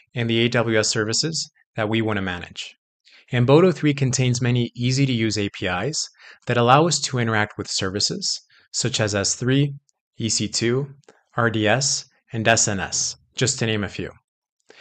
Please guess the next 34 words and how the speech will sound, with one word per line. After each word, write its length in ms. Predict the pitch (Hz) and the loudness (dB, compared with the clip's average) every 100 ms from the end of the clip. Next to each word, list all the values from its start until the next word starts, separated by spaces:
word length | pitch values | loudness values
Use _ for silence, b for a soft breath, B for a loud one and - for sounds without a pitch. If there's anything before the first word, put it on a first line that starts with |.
| B B | B B
Now, 160 | 120 117 | 2 4
one 200 | 135 175 | 6 4
of 40 | |
the 80 | 143 | 4
superpowers 840 | - - 110 120 117 117 117 120 | 2 0 0 -2 0 2 2 2
that 160 | 101 95 | 0 -2
coding 360 | - 107 104 101 | -4 -4 -4 -4
gives 240 | 95 90 | -8 -6
us 340 | 101 143 - - B B B | -4 -4 -6 -8 B B B
is 160 | - 113 | -4 0
the 120 | 120 | 2
ability 360 | 113 127 147 160 | 2 2 2 2
to 140 | - | -4
manage 460 | 110 107 113 120 - | -4 -2 0 0 -2
and 160 | 113 | -4
interact 380 | 110 117 117 110 | -2 0 0 0
with 140 | - 95 | -2 -2
software 640 | - 98 92 - 120 131 - b b | -2 -2 -4 -4 -4 -4 -8 b b
at 140 | 110 | -4
lightning 340 | 101 107 104 95 | 0 0 0 -4
speed. 440 | - 107 80 - _ _ b b b b | -6 -6 -10 -14 _ _ b b b b
So 160 | - | 0
in 80 | 123 | 2
the 60 | 120 | 2
case 240 | 123 156 | 2 2
of 100 | 175 | 2
cloud 240 | - 123 123 | 0 0 2
computing, 600 | 113 101 107 104 139 156 _ B B B | -2 -6 -4 -2 -4 -6 _ B B B
what 140 | - 123 | -2 0
would 100 | 117 | 4
normally 320 | 135 156 143 | 4 6 4
take 240 | 123 123 | 2 -2
a 40 | 117 | -4
human 500 | - 117 113 107 | -4 0 0 0